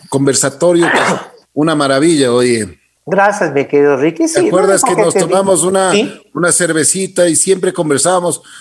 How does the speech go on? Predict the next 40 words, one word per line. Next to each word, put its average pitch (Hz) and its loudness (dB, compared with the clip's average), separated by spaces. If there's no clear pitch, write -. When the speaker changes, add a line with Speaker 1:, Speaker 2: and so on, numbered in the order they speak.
Speaker 1:
Una 185 -2
charla 202 0
buena, 185 2
eh, 127 0
siempre 151 -2
hemos 151 -2
tenido, 135 0
¿no? 156 -4
Speaker 2:
Sí, 247 0
sí, 294 0
y 180 2
hace 175 0
tiempos 277 -2
que 147 0
no 170 -2
nos 165 -2
veíamos, 127 -2
la 110 -4
verdad. 117 -2
Qué 180 2
gusto, 175 -2
qué 151 0
gusto 160 -2
cuando 110 -4
ayer 120 0
pudimos 117 -6
conversar. 98 -8
No, 427 2
lo 240 2
que 240 -4
te 247 0
diría 254 2
es, 190 -2
bueno, 147 0
agradecerte, 107 0
agradecerte 143 -2
esta, 123 -2
esta 127 -4
linda, 135 0
Speaker 1:
Ah. - -20